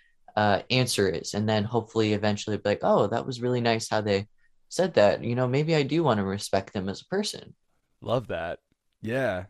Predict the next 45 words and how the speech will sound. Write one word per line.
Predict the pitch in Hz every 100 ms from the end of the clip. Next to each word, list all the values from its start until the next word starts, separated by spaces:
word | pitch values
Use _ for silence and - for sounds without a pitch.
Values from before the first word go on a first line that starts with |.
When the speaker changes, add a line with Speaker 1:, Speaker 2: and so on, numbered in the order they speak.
| -
Speaker 2:
And | 113
it's | 120
also | 151 - 139
like, | 120 104
"Hey, | 127 143
I'm | 110 120
at | 127
the | 131
table. | - 107 127 110
Like, | 92 90
feel | - 123
free | 160
to | 135
just | 107 -
call | 101 95
me | 98 90
by | 85
my | 87 78
name." | 71 78 82 90 64 - -
<laughs> | - -
You | 180 170 175
know, | 165 160
like, | 151 240 -
Speaker 1:
<laughs> | -
Yeah, | 240 - 214 180
yeah. | 170 170 - 277 466 - -
Speaker 2:
it's | 151 160
funny | 156 175
when | 185 151
people | - 160 147
do | 117 113 131
that, | 120 98 78
where | 101 101
it's | 98
like, | 104 95 92
it's, | 76 95 80
it's, | 67 95 - -
it | - 98
doesn't | 127 127
even | 123 113
grammatically | 107 104 104 117 120 104
make | 98 98
sense | - 101 92
to, | - 90
to | - 98